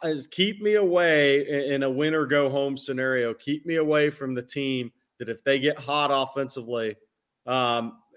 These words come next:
and can play tempo and can attack your weaknesses better than anybody else on the schedule, uh,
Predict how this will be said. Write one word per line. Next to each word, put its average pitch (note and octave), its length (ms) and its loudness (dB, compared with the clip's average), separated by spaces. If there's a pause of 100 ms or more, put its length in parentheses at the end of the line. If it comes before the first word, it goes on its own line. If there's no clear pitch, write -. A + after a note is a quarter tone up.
and C3 180 -2
can B2 220 -6
play C#3 280 0
tempo C3+ 680 0
and A#2 100 -6
can B2 160 -6
attack C3 460 -4
your C3+ 180 -2
weaknesses C3 600 -6
better B2 240 -2
than A#2 100 -8
anybody B2+ 400 -2
else B2+ 240 -2
on C3+ 160 -4
the C3+ 60 -6
schedule, B2+ 640 -4 (520)
uh, A#2 500 0